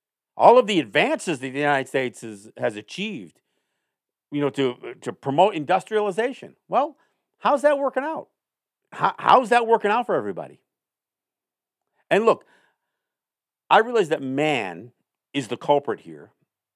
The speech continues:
Colonization is the vehicle that man has done all of these harmful things. But man's not the only victim, uh, of, of these things. Obviously, though, all of, all of us people, indigenous people,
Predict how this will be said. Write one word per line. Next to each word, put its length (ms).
Colonization 920
is 180
the 100
vehicle 500
that 140
man 380
has 140
done 360
all 260
of 100
these 180
harmful 440
things. 400
But 120
man's 220
not 160
the 100
only 160
victim, 460
uh, 260
of, 240
of 160
these 160
things. 240
Obviously, 560
though, 340
all 300
of, 100
all 260
of 80
us 120
people, 440
indigenous 400
people, 360